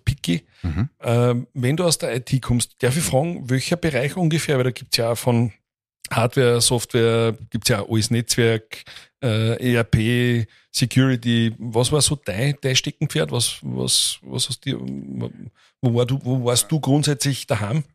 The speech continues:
Speaker 2: Klassischer Vor Ort, äh, und Second Level Support und Netzwerktechnik.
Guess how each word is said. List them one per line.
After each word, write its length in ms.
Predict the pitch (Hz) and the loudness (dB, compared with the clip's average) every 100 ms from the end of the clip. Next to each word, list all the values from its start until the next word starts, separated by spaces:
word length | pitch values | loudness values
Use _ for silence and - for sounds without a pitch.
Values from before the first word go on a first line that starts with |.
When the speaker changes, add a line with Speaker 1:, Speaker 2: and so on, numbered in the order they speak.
| - | 0
Speaker 2:
Klassischer 600 | 98 95 110 - 107 98 | 2 4 2 2 2 2
Vor 240 | - 107 101 | 2 2 4
Ort, 400 | 101 - - 110 | 2 0 -4 0
äh, 20 | |
und 840 | 101 101 101 101 104 104 104 101 | 2 2 2 2 2 0 0 0
Second 340 | 101 110 120 104 | 0 0 0 2
Level 220 | 107 110 | 2 0
Support 520 | 101 - 107 101 101 | 0 0 2 0 0
und 240 | - 98 90 | -2 -2 -2
Netzwerktechnik. 880 | 87 - 82 - - - - - | -4 -4 -8 -10 -18 -20 -20 -20